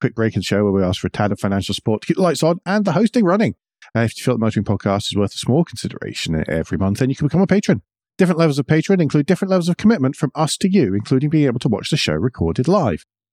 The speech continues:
We also have a small range of merchandise in our spring store, from stickers to mugs and T-shirts. And, uh, those of you who are watching the video can see Andrew and I both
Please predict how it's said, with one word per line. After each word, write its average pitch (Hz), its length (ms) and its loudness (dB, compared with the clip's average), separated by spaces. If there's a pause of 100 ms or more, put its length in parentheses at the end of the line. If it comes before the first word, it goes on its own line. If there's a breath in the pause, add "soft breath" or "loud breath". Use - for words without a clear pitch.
(120)
We 139 60 4
also 156 160 4
have 131 60 0
a 123 40 2
small 143 220 2
range 135 160 0
of 107 80 -4
merchandise 123 500 0
in - 60 -4
our 98 60 0
spring 117 240 0
store, 151 220 0
from - 140 -10
stickers - 440 -2
to 95 160 2
mugs 92 360 0 (140)
and 90 260 0 (160)
T-shirts. 95 840 0 (400)
And, 90 420 0
uh, 82 200 0 (420)
those 87 240 0
of 87 80 -2
you 90 140 4
who 82 260 2
are 78 100 0
watching 98 320 0
the 101 80 2
video 120 260 4
can 123 180 0
see 123 280 2 (400)
Andrew 156 300 4
and 135 100 4
I 123 200 2
both 139 500 0